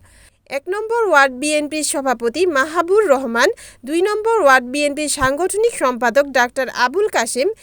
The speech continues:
তিন নম্বর ওয়ার্ড বিএনপির সভাপতি হারুনুর রশিদ, সাধারণ সম্পাদক আব্দুল আলিম, চার নম্বর ওয়ার্ড বিএনপির সাধারণ সম্পাদক আবুল হোসেন, বিএনপি নেতা সাবেক মেম্বার মতিউর রহমান,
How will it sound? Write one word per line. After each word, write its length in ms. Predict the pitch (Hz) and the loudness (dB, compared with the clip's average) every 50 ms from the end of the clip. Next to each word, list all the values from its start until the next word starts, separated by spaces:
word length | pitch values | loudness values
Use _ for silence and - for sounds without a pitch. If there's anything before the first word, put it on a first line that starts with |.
| - - _ _ _ - | -20 -20 _ _ _ -6
তিন 140 | 339 381 415 415 | -6 -4 -4 -4
নম্বর 260 | 415 415 440 440 480 440 359 | -6 -4 -2 -2 -2 0 4
ওয়ার্ড 220 | 294 262 262 262 247 254 | 4 4 4 2 0 -4
বিএনপির 380 | 302 302 302 294 277 311 302 - 302 | -2 -2 -2 -2 -2 -4 -6 -4 -4
সভাপতি 400 | 285 254 247 233 240 240 240 381 359 285 | -2 -2 -2 -2 -4 -4 -2 -2 0 2
হারুনুর 440 | 269 240 254 285 320 339 392 415 370 277 | 2 2 2 2 0 -2 -2 0 0 0
রশিদ, 300 | 240 226 - - 285 370 - - | 0 0 -2 -4 -4 -4 -4 -2
সাধারণ 400 | 349 285 262 269 285 285 294 302 294 - | 0 0 0 2 2 2 2 0 0 0
সম্পাদক 420 | 320 294 285 269 294 285 277 294 277 - - 247 | -2 -2 0 0 0 4 4 2 2 2 0 0
আব্দুল 300 | 247 247 254 - 415 453 415 269 | 0 0 0 -2 0 4 4 4
আলিম, 240 | 226 214 214 262 359 466 - - - - _ _ - | 2 2 0 -2 -2 -2 -4 -8 -20 -20 _ _ 0
চার 180 | 294 285 311 339 359 403 | 2 2 2 2 0 -2
নম্বর 260 | 415 415 415 440 453 415 294 | -2 -2 -2 -2 -2 2 4
ওয়ার্ড 220 | 285 269 277 262 254 | 4 4 4 2 -2
বিএনপির 380 | 262 294 294 285 277 294 302 277 - | -2 -2 0 0 -2 -4 -4 -4 -2
সাধারণ 380 | 302 277 269 277 330 370 440 466 453 - | 0 0 2 4 2 4 4 0 0 2
সম্পাদক 460 | 330 254 262 233 220 226 220 262 294 285 - - 240 | 0 0 0 0 -2 0 2 2 0 0 0 0 0
আবুল 220 | 240 240 370 427 381 302 | 0 2 0 0 0 0
হোসেন, 300 | 294 233 233 - 247 285 427 480 - - - - _ _ - 240 | -2 -2 0 2 2 2 2 0 -6 -16 -20 -20 _ _ -18 -12
বিএনপি 400 | 294 311 330 339 349 339 370 359 320 | -8 -6 -4 -4 -4 -4 -4 -4 0
নেতা 220 | 330 320 - 320 320 320 | 0 0 2 2 2 2
সাবেক 360 | - 320 277 269 277 285 277 - 285 | 2 0 0 2 2 0 0 0 0
মেম্বার 300 | 294 285 285 277 285 277 269 269 | 0 0 2 2 0 0 0 0
মতিউর 340 | 269 285 277 370 392 403 381 349 277 | 0 0 0 0 0 0 2 0 0
রহমান, 360 | 269 247 233 233 226 254 | 0 0 -4 0 2 2